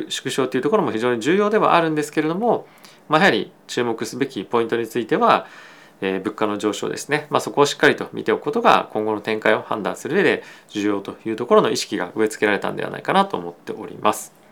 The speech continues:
はい。で、えー、もう一旦ですね、ちょっと仮想通貨の方に戻りたいと思うんですけれども、えー、現状は、えー、このような今位置になっていて、前日比というところで見ると、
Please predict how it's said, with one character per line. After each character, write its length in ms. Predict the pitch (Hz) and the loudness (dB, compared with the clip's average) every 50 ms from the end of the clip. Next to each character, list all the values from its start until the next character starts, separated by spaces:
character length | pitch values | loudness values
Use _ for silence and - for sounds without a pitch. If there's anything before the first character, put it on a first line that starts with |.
| _ - - _ _ _ _ - | _ -20 -20 _ _ _ _ -8
は 140 | - - 104 | 0 2 2
い。 100 | 101 98 - - - - | 2 0 -6 -18 -8 0
で、 280 | 151 170 160 123 - - - - - - - - | 4 4 4 4 4 -2 -16 -18 -20 -14 -4 4
え 120 | 143 147 | 4 6
ー、 40 | 151 | 6
も 80 | 156 165 | 6 4
う 40 | 170 | 4
一 60 | 170 | 4
旦 140 | 185 180 143 | 4 4 4
で 60 | 107 | 4
す 80 | - | 2
ね、 100 | - 110 | 0 -2
ち 60 | 104 123 | 0 -2
ょ 40 | |
っ 60 | 117 - | -2 2
と 240 | - 98 95 - - - _ _ _ _ _ - _ _ _ _ _ _ _ - - | 2 2 2 0 -6 -20 _ _ _ _ _ -20 _ _ _ _ _ _ _ -10 -2
仮 160 | - 123 - | -2 -2 0
想 100 | - 127 | 0 -2
通 120 | - - | 0 2
貨 80 | - 104 | 0 0
の 60 | 92 | 0
方 120 | 87 101 98 | 0 -4 -4
に 140 | 101 110 - _ _ - | -4 -6 -10 _ _ -6
戻 180 | 110 107 107 | 0 4 4
り 100 | 107 107 | 4 6
た 100 | 127 117 | 6 4
い 80 | 110 - | 2 2
と 100 | - 95 | 0 -4
思 180 | - 104 104 | -4 -2 -4
う 20 | 101 | -4
ん 40 | 95 | -4
で 60 | 92 | -6
す 100 | - - | -8 -6
け 80 | - | -6
れ 60 | 101 95 | -4 -4
ど 80 | 123 | -4
も、 320 | 139 175 202 190 131 - - - - - - - - - | 0 2 4 4 4 4 0 -10 -16 -16 -18 -16 -6 0
え 120 | 139 139 | 2 4
ー、 140 | 135 139 147 | 6 6 6
現 80 | 143 135 | 6 8
状 180 | 143 143 143 | 8 8 8
は、 320 | 160 190 185 185 180 - 127 | 8 6 6 4 4 0 -2
え 120 | 113 101 | -4 -4
ー、 20 | 92 | -2
こ 120 | - 117 110 | -2 0 2
の 80 | 110 | 2
よ 120 | 107 107 95 | 4 2 2
う 20 | |
な 180 | 92 90 - - - | 0 -4 -8 -6 -6
今 260 | 123 107 101 90 - - | -4 -2 -2 -2 -2 -4
位 60 | 90 | -8
置 180 | - - - 95 | -8 -6 -8 -8
に 200 | 92 92 - 107 | -10 -10 -6 -4
な 100 | 110 95 | -4 -4
っ 80 | - | -4
て 120 | - - 104 | -4 -4 -4
い 100 | 104 - | -4 -2
て、 340 | - 160 151 127 104 98 101 | 2 4 6 6 4 2 2
前 120 | 120 147 156 | 0 0 2
日 300 | 165 190 185 - - - | 2 0 0 -2 -6 -8
比 240 | - 107 98 - - _ _ _ - | -6 -6 -8 -8 -10 _ _ _ 0
と 80 | - | 2
い 60 | 143 143 | 2 2
う 40 | |
と 120 | 143 - 156 | 2 0 -2
こ 100 | 156 190 | 0 2
ろ 100 | 208 208 | 2 2
で 80 | 180 | 2
見 140 | 165 170 170 | 2 0 0
る 80 | 160 160 | 0 -2
と、 340 | - 247 254 220 123 92 | -2 2 2 4 2 2